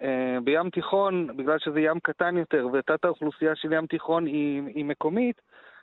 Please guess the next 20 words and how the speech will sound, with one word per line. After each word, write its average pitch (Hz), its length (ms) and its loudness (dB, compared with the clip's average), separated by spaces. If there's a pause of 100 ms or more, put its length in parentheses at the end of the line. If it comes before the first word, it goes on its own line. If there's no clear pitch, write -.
(100)
אנחנו 143 200 0
מדברים 147 380 2
על 151 180 4
ממוצעים 147 540 0
הרבה 139 180 2
יותר 151 280 2
קטנים. 196 520 0 (760)
אה, 156 60 2 (420)
אנחנו 147 160 0
מדברים 160 300 2
על, 151 80 -2
בוא 151 120 2
נגיד, 156 340 2 (360)
סדר 151 180 0
גודל 147 320 2
של, 135 340 -2
אה, 123 460 -2
שלוש 175 420 -2
מאות 190 180 0
קילומטר 170 800 2